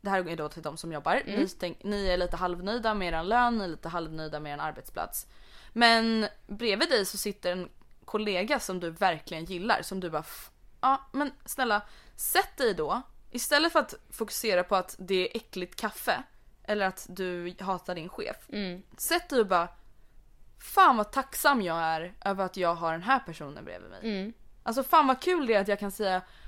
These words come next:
Speaker 1: god morgon till han eller henne. Alltså varje morgon. Och fan vad kul att vi kan ta sällskap till tunnelbanan varje dag när vi ska hem.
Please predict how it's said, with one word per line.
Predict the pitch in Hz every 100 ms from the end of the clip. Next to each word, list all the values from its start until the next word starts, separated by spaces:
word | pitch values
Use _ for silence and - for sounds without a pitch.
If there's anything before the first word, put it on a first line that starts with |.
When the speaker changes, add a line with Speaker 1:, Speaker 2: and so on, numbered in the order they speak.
| -
Speaker 1:
god | 208 220
morgon | 214 202 202 185
till | 190
han | 190 190 190
eller | 190
henne. | 196 190 247 254 - - - - - - -
Alltså | 214 220
varje | 202 180 160
morgon. | 160 151 151 165 - - - -
Och | 214 214 208 208
fan | - 233
vad | 214
kul | - 269
att | 214
vi | 196 285
kan | 269 220
ta | 196
sällskap | - 190 175 185 -
till | 185
tunnelbanan | - 202 185 208 330 208 165
varje | 175 165 160
dag | 160 160
när | 165
vi | 165
ska | - 202
hem. | 349 -